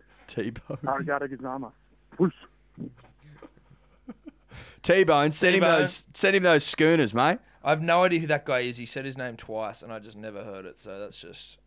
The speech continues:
Speaker 1: But he was out of breath.
Speaker 3: He was puffed. He was out of
Speaker 1: He's
Speaker 3: breath.
Speaker 1: puffed.
Speaker 3: He was puffed.
Speaker 1: He was
Speaker 3: Puffed.
Speaker 1: really
Speaker 3: He was puff dribbler.
Speaker 1: Yeah, puff dribbler. But T-Bone, get him those beers.
Speaker 3: Get him the fucking beers,
Speaker 1: Don't
Speaker 3: T-Bone.
Speaker 1: be weak. Don't be a dog.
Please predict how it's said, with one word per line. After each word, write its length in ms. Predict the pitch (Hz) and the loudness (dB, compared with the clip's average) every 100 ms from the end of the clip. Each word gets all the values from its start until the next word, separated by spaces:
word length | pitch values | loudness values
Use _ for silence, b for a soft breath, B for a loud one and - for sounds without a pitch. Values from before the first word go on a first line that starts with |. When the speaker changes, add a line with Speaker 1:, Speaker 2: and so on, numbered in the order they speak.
| _ _ _ _ - - | _ _ _ _ -20 -12
Speaker 1:
But 80 | 120 | -4
he 80 | 117 | -2
was 260 | 117 117 104 | 0 0 0
out 120 | 95 | -4
of 60 | 85 | -4
breath. 380 | 95 65 - - | -4 -4 -8 -10
Speaker 3:
He 100 | 143 | -8
was 160 | 151 131 - | -6 -8 -8
puffed. 340 | - 120 - 104 | -4 -4 -4 -10
He 80 | 123 | -8
was 120 | 113 | -8
out 140 | 80 107 | -4 -4
of 40 | 147 | -4
Speaker 1:
He's 80 | |
Speaker 3:
breath. 180 | 101 127 | -4 -4
Speaker 1:
puffed. 140 | - - | -6 -8
Speaker 3:
He 60 | |
was 100 | 127 | -14
puffed. 440 | - 110 87 - - _ b b b b b | -8 -8 -8 -14 -20 _ b b b b b
Speaker 1:
He 60 | 120 | 2
was 40 | 120 | 2
Speaker 3:
Puffed. 60 | 104 | 2
Speaker 1:
really 200 | 117 110 | 0 0
Speaker 3:
He 60 | 151 | -4
was 80 | 139 | -4
puff 280 | 139 120 | -4 -6
dribbler. 340 | - 113 107 92 | -6 -12 -10 -4
Speaker 1:
Yeah, 100 | 107 | -4
puff 220 | - 110 | 0 -2
dribbler. 360 | - 110 98 85 B B B _ | 0 -2 -2 -6 B B B _
But 260 | 135 131 - | 2 2 2
T-Bone, 400 | 156 151 139 120 | 2 4 4 4
get 140 | 147 | 2
him 80 | 165 | 4
those 180 | 139 95 | 4 4
beers. 520 | 107 117 101 - - | 2 2 0 -6 -8
Speaker 3:
Get 160 | - 196 | 0 2
him 60 | 185 | 0
the 60 | |
fucking 260 | - 123 113 | -4 -8 -8
beers, 220 | 104 95 | -14 -14
Speaker 1:
Don't 80 | 98 | 0
Speaker 3:
T-Bone. 180 | 151 156 | 2 2
Speaker 1:
be 80 | 120 | 0
weak. 400 | 113 139 113 - | 2 2 0 -2
Don't 160 | 131 | 0
be 80 | 120 | 2
a 40 | |
dog. 440 | 101 110 120 107 | 2 4 4 4